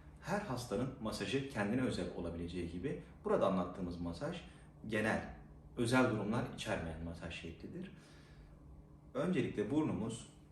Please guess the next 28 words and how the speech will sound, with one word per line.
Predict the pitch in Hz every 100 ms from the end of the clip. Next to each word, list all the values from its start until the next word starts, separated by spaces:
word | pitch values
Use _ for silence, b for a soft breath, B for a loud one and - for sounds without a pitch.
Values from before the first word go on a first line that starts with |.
| - - - - - - -
glabella | 117 120 143 120
dediğimiz | 90 90 92 127 -
kaşlarımızın | 110 - 110 107 113 -
arası | 90 85 -
ve | 120
filtrum | - 156 - 95 90
dediğimiz | - - - - - - - - - - - - - - -
bu | 165
bölgenin | 101 92 95
arasında | 92 90 - 113 - - - -
düz | 196 -
bir |
hatta | - - - - - -
yer | 95
almaktadır. | 85 82 73 - - - - - B B B B - 160
Bizim | 170 -
amacımız | 117 95 120 139 -
ameliyattan | 107 95 92 87 85 123 123
sonra | - - 104 123
burnun | 120 127 160 -
bu | 151
düz | 139 -
hattını | - - - 135 165 - -
korumak. | 104 85 78 - - - B B B B B B B - - - -
Bunun | 165 233
için | 208 - - - - -
özellikle | 143 131 147 175 175 107 - 113
burun | 135 160